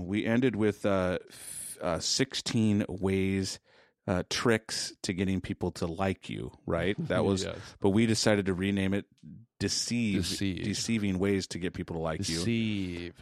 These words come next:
Speaker 1: That ended in the last episode, but Tony has found a new one,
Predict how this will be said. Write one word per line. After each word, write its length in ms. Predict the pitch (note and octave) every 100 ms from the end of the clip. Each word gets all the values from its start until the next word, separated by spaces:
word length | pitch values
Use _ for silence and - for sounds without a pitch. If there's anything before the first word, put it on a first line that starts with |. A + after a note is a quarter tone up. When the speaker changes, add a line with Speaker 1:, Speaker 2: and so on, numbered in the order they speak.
| - _ _
Speaker 1:
That 180 | A2+ -
ended 280 | C3+ B2+ B2
in 140 | A#2 G#2+
the 80 |
last 380 | G2 F#2+ F#2 -
episode, 520 | F2+ G2 - D#2+ C#2+ - - -
but 120 | F2 - - - -
Tony 380 | - F3 G#3 D#3
has 180 | A#2 G2+
found 260 | - G2+
a 60 | F#2
new 220 | F#2 A2
one, 340 | G2 D2+ D#2+